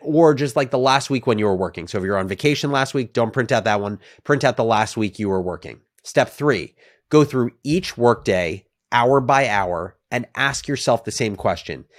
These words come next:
Did that activity give me energy or drain my energy? Step four, highlight in green everything that gave you energy and highlight in red everything that drained your energy.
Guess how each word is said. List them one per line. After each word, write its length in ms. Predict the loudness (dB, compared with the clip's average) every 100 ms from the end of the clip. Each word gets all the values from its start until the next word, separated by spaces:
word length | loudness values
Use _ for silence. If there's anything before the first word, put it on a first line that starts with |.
| _ _ -6
Did 220 | 0 2
that 160 | 2 2
activity 720 | 0 0 -6 -4 -4 -6 -10 _ -20 -4
give 220 | -2 0
me 180 | 0 0
energy 600 | 0 -2 -2 -2 -2 _ 0
or 180 | 0
drain 380 | 2 0 0 0
my 200 | -2 -4
energy? 480 | -6 -8 -10 -14 _ _ _
Step 340 | -6 2 2
four, 440 | 2 -2 0 -2 _ _ -16
highlight 580 | 0 4 4 4 4
in 240 | 2 -2 -2
green 540 | -2 -4 -4 -6 -10 -16 _ _ -4
everything 840 | 0 2 2 0 0 0 0 -6 -6
that 280 | -4 -2
gave 200 | -2 -4
you 200 | -2 0
energy 500 | 0 -2 -4 -4 -6 _ _ _ -4
and 160 | -2
highlight 540 | -2 2 4 4 2 0
in 180 | -6
red 480 | -2 0 2 0 -2 -4
everything 480 | -4 -4 -4 -4 -2
that 160 | -4
drained 360 | -4 -2 -2 -2
your 140 | -6
energy. 500 | -6 -8 -8 -12 -14